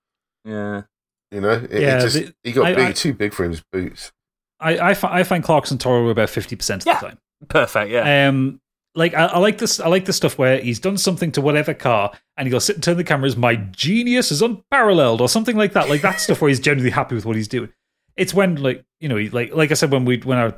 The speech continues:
Speaker 3: talked about lockdown a few weeks ago, he says, "Ah, yes, we're into McScotland now." It's like, you don't need to make that joke.
Speaker 1: Yeah,
Speaker 3: You
Speaker 1: yeah.
Speaker 3: don't need, yeah, he, he makes a lot of really obvious, probably a-, annoying jokes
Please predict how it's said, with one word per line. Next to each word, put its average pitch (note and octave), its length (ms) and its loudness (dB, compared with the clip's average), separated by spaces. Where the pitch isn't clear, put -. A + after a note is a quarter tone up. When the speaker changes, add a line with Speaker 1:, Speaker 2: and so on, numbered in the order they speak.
Speaker 3:
talked B2+ 180 -4
about A2 180 -2
lockdown A#2+ 380 -2
a G#2+ 60 -6
few A2+ 180 -4
weeks C3+ 220 -4
ago, G#2+ 240 -2
he G#2+ 100 -2
says, A2 240 -4
"Ah, F#3+ 220 2
yes, D#3 280 0
we're C#3 140 2
into D3+ 180 0
McScotland C3 760 -2
now." F2 200 -12
It's G2 100 -10
like, - 140 -10
you G#3 80 -12
don't C4 120 -6
need G3 120 -6
to B2 40 -6
make F#2+ 200 -10
that - 160 -20
joke. - 200 -18
Speaker 1:
Yeah, G#3+ 400 2
Speaker 3:
You E3 120 0
Speaker 1:
yeah. B2+ 80 4
Speaker 3:
don't A3+ 100 4
need, G#3+ 120 -2
yeah, F#3 180 4
he, G3 200 0
he G3 140 0
makes A#3+ 240 2
a B3+ 60 2
lot G#3+ 160 4
of D#3 80 0
really F#3 180 4
obvious, C#3+ 580 0
probably C#3 560 2
a-, C#3+ 160 -2
annoying B2 520 2
jokes A2+ 420 -2